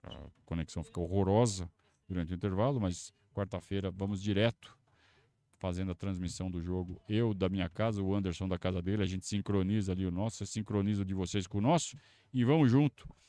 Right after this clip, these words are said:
pra levantar mais um título. E já sabe, né? Se o Palmeiras for campeão, tem promessa pra pagar. Eu vou pagar.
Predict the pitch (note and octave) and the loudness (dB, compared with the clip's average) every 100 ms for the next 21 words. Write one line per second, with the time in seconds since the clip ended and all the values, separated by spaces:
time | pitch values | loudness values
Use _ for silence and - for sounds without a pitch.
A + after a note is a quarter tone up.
0 | _ _ _ G#2+ A2+ G#2+ G#2 A2 A#2 C#3+ | _ _ _ 2 4 4 2 2 4 4
1 | A#2+ A2+ - A#2+ - A#2 G#2+ - - _ | 4 0 2 2 2 -2 -4 -8 -20 _
2 | _ _ _ B2+ D3+ F#4 - C#4 G#3+ G#3 | _ _ _ 4 6 6 6 8 8 6
3 | G#3+ - G#3 G#3+ F#3 F#3+ - F3+ F3+ D#3 | 4 2 0 2 4 4 4 2 2 4
4 | D3 F3+ G3+ - F3+ F3+ E3+ D3+ D#3 D3+ | 4 4 2 0 0 2 4 4 2 0
5 | D3+ D3+ A2 G#2+ F2+ - _ _ _ - | 0 2 4 4 2 -6 _ _ _ 0
6 | G2+ C#3+ F#2+ G#2 D#3 D#3+ A2 G2 F2+ | 4 4 4 0 2 2 4 4 2